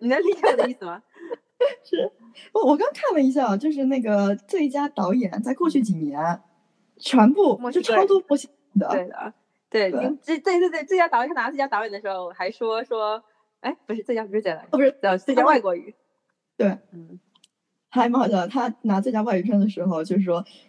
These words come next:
Speaker 2: 很高兴得最佳外语片。我也从小就喜欢看最佳外语片，比如说《大白鲨》
Speaker 1: <laughs> 教父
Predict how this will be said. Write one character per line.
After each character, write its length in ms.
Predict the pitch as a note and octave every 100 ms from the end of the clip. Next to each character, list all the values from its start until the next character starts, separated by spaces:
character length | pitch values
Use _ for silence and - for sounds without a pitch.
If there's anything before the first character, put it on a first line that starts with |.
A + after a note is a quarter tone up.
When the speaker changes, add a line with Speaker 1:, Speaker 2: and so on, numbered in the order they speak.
| - -
Speaker 2:
很 220 | C4 F3+
高 120 | A3
兴 160 | B3+ G3+
得 140 | D#3
最 80 | D#3+
佳 120 | E3+
外 80 | E3+
语 60 |
片。 240 | - F3 - F3
我 100 | A#3+
也 140 | F#3
从 200 | - G3
小 140 | B3+ D#3
就 80 |
喜 120 | G3+ F#3
欢 140 | G3
看 180 | G#3 -
最 160 | C4
佳 140 | F#3 E3
外 160 | F#3+ D3+
语 60 |
片， 240 | - - - -
比 60 | F3+
如 80 | A3+
说 180 | B3 A3 _ -
《大 140 | C#4 G#3
白 200 | D#3 G#3+
鲨》 220 | F#3+ F#3+ A3 _
Speaker 1:
<laughs> 160 | - -
教 180 | -
父 60 | -